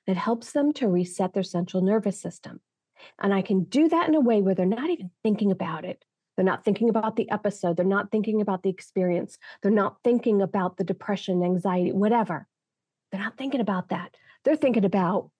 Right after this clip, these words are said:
whatever food we're talking about or what have you. And before they know it, an hour has passed, and I've been able to help them move their body in a way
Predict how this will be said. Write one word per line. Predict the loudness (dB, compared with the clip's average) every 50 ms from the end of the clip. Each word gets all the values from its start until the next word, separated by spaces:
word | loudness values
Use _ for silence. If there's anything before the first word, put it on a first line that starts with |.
| _ _ _ _ _ _ _ _ _ _ _ _ _ _ _ _
whatever | 0 2 2 4 4 2 0
food | 0 0 0 0 2 4
we're | 4 2
talking | 2 2 2 0 0 0 0 0 0
about | 0 0 0 0 0 0 0 0 0 0 2
or | 2 2 2
what | 2 0 0 0
have | -2 -2 0 0 0 0 -2
you. | -2 -2 -4 -6 -8 _ _ _ _ _ _ _ _ _ _ _ _
And | -4 -2
before | -2 -2 -2 -4 -2 0 0 0
they | 0 0 0
know | 0 0 0 0
it, | 0
an | 0 -2 -2
hour | -4 -4 -4 -4 -4
has | -4 -6 -8 -10 -10
passed, | -8 -8 -6 -6 -6 -4 -2 0
and | 0 2
I've | 2 2 0 0
been | 0 2 2
able | 2 2 0 0 -2
to | -4 -4 -4 -4
help | -2 -4 -2 0
them | 0 2 4
move | 4 2 2 2
their | 0 0 0
body | 0 -2 -2 -2 -2 0
in | 0 0
a | -2
way | 0 0 -2 -2 -2 -4 -6 -8